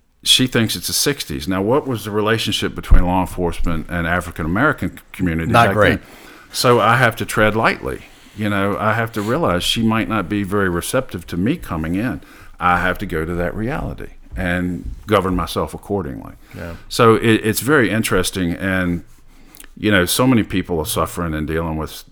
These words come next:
Speaker 1: this stuff. We actually had a gentleman last week, uh, one of my deputies stopped and, uh,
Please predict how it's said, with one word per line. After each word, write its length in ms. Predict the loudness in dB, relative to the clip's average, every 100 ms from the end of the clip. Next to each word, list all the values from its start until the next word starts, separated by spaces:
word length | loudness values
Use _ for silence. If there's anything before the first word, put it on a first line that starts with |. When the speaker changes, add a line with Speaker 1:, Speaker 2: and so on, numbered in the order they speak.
| -6
Speaker 1:
this 160 | -6
stuff. 220 | -2 -4 0
We 140 | 2
actually 320 | 2 0 -2
had 140 | 0 -2
a 120 | -4
gentleman 480 | -4 0 2 2 2
last 280 | 0 -2
week, 380 | -4 -4 -6 -8
uh, 260 | -4 -2 -2
one 180 | -4 -2
of 60 |
my 120 | -2
deputies 380 | -2 -4 -4 -10
stopped 360 | -4 -2 -2 -4
and, 220 | -6 -6 -12 -20 -20 -20 -20 -20 -20 -8
uh, 440 | -2 0 0 -4